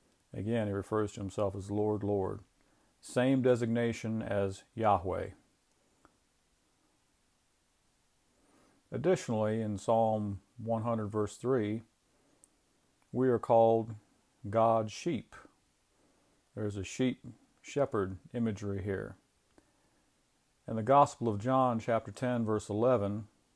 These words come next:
Jesus identifies himself as the Good Shepherd. So you see, Psalm one hundred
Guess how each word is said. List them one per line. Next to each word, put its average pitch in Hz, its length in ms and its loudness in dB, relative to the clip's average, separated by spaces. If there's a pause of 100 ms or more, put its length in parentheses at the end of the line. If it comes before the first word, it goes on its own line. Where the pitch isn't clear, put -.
(1000)
Jesus 123 400 2
identifies 107 640 0
himself 98 460 -2
as 98 180 -4
the 98 80 -8
Good 101 220 -4
Shepherd. - 480 -4 (2250)
So - 180 -6
you 117 100 2
see, 123 280 0
Psalm 123 360 0
one 113 200 2
hundred 104 580 0